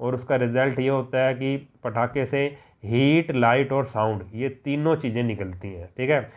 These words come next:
हीट एनर्जी, लाइट एनर्जी और साउंड एनर्जी, ये तीनों निकलती हैं एक साथ। A reaction accompanied, अ, accompanied by an explosive sound is called explosion,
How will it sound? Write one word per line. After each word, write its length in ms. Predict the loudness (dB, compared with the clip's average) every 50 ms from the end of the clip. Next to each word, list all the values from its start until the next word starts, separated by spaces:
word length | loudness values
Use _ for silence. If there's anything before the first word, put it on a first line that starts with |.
| -20 -20 -20 _ -6
हीट 220 | -2 -2 0 2 2
एनर्जी, 380 | 2 2 2 0 0 -2 0
लाइट 260 | 2 2 2 2 2
एनर्जी 340 | 0 0 0 -2 -2 -2 -2
और 120 | -2 -2 -2
साउंड 280 | -2 -2 -2 0 -2
एनर्जी, 440 | -2 -2 -2 -4 -4 -4 -4 -6 -8 -12 _ _ -10 -8
ये 80 | -8
तीनों 420 | -6 -4 -4 -2 0 0 0 0 0 -4 -10 -20 _ _ -8
निकलती 380 | -4 -2 0 -2 0 0 0
हैं 100 | -2 0
एक 200 | 0 0 0 0
साथ। 320 | 0 0 -2 -2 -2 -2 -8 -14 _ _ -20 -20 _ _ _ _ _ _ -4
A 200 | 0 2 2 4
reaction 580 | 4 6 6 6 6 4 2 2 2 2 2 -2 -6 -12 _ _ _ _ _ _ _ _ _ _ _ _ _ _ _ _ _ _ _ _ _ _ -4 -4
accompanied, 480 | 0 2 2 4 4 4 4 2 0 -4 -10 _ _ _ _ _ _ _ _ _ 0
अ, 300 | 2 4 4 2 0 -4 _ _ _ -8 -6
accompanied 680 | -2 0 0 0 0 0 0 2 2 2 0 -2 -4 -8 -12 _ _ -12 0 4 6
by 360 | 6 8 6 6 4 0 -2 -6 -10 _ _ _ -6 -4
an 160 | -2 -2 -4 -4 -6 -6
explosive 720 | -8 -8 -8 -10 _ -4 0 0 0 2 2 0 0 -2 -2 0 0
sound 280 | 2 2 2 0 -2 -2 -4
is 120 | -4 -4 -4 -4 0 2
called 280 | 4 4 4 4 2 -2 -8 -14 _ _ _ _ _ -8
explosion, 600 | -8 -8 -8 -8 -6 -4 -2 -2 -2 -2 -4 -4